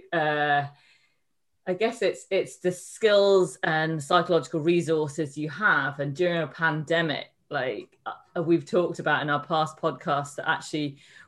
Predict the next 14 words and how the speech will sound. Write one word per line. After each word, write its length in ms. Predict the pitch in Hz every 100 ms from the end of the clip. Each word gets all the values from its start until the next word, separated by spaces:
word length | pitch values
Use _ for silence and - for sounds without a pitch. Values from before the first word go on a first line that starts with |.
| -
what, 340 | 202 190 - - -
what 220 | 180 175
strategies 480 | - 190 - 180 175
used 160 | 175
to 80 | 180
help 360 | 160 180 165 -
us 200 | 165 -
in 140 | 147
the 80 | 147
past 540 | - 208 180 147 -
to 80 | 135
maybe 300 | 151 151 143
have 260 | 143 151 139
s-, 200 | -